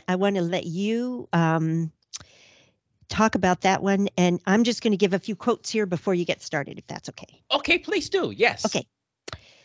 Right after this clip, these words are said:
Speaker 1: So Norman Cousins said, "Hearty laughter is a good way to jog internally without having to go outdoors."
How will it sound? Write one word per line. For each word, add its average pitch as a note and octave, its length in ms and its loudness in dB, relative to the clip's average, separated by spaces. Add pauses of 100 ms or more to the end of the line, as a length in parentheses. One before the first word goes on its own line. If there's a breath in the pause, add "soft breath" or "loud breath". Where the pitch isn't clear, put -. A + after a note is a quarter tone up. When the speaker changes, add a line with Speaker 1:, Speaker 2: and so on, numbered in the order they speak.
(180 loud breath)
Speaker 1:
So F#3+ 1120 4
Norman G3+ 480 6
Cousins G#3+ 680 -2
said, F3 480 0 (300 soft breath)
"Hearty D4+ 520 -2
laughter F#3 580 0
is E3 200 0
a F3 40 2
good B3 240 0
way G3+ 180 4
to F#3+ 160 -6
jog G3+ 580 2
internally E3 760 0
without F#3 440 2
having F3 320 -2
to F3 80 -6
go D#3+ 160 -2
outdoors." - 680 -6